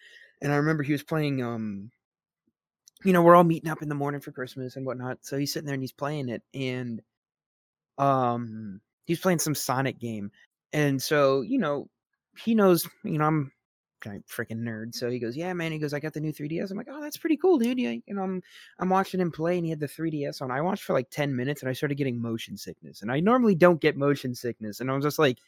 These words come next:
I'm watching, I'm like, "This is making my head hurt." Well, then a few weeks later, I was reading all these reports about a lot of kids that were getting, like,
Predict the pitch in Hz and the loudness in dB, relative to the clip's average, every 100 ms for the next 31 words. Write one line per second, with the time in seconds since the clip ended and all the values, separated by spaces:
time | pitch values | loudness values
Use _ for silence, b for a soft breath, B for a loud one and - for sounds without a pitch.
0 | b b b b b 165 160 170 160 131 | b b b b b 2 2 2 -2 -4
1 | - 143 285 151 127 123 113 110 - 143 | -6 -8 -4 -2 -2 0 -2 -4 -2 2
2 | 147 131 117 98 - b b b 156 175 | 2 2 -2 -2 -6 b b b 8 8
3 | 190 202 185 - 165 - 233 247 214 175 | 8 4 2 -2 -8 -4 -2 0 0 -2
4 | - 165 214 233 117 110 120 _ _ _ | -4 0 0 0 -2 -4 -6 _ _ _
5 | _ _ _ - 160 147 175 185 175 175 | _ _ _ -4 -2 0 2 2 2 0
6 | 160 151 - 190 175 156 143 143 156 151 | -2 -4 -2 -2 0 -2 0 0 0 -4
7 | - - 175 156 143 139 143 143 139 120 | -2 0 2 2 -2 -4 -4 -4 -4 -4
8 | 107 | -8